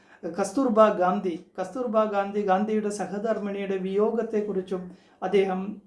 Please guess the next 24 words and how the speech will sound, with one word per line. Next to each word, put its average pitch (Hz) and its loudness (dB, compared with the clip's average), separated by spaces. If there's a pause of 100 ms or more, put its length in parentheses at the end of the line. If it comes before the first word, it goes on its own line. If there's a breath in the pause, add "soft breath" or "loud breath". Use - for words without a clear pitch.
(340 loud breath)
ആ, 185 4
സ്മരിക്കുന്നത് 226 0
കാണാൻ 185 0
സാധിക്കും. 185 -8
അത്രമാത്രം 311 -2
വ്യക്തിപരമായ 269 2
അടുപ്പം 233 2
ഇവർക്ക് 226 -2
തമ്മിൽ 202 -2 (380 loud breath)
ഉണ്ട് 269 4
എന്ന് 247 0 (180)
ആ 226 0
പ്രഭാഷണത്തിൽ 226 0
തന്നെ 202 -2 (380 soft breath)
നമുക്ക് 208 0 (200)
വളരെ 233 2
വ്യക്തമായി 202 -2
കാണാനായിട്ട്, 180 -2
ഏ, 170 -2
സാധിക്കും. 175 -2 (760 soft breath)
ആ 233 4
പ്രഭാഷണത്തിൻ്റെ 240 2
ഒരു 226 4
ഘട്ടത്തിലാണ് 226 4